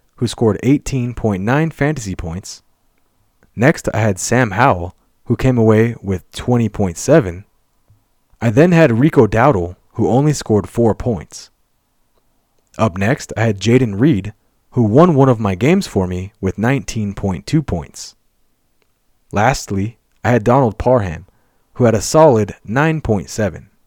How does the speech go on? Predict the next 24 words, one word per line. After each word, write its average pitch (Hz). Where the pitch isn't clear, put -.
I 107
too 185
was 131
solid 98
and 98
went 120
four 151
for 123
five 87
here. 113
Not 151
a 123
bad 117
day 95
at 87
all. 92
Overall, 104
this 135
was 156
a 117
great 127
weekend 104
of 85
football. -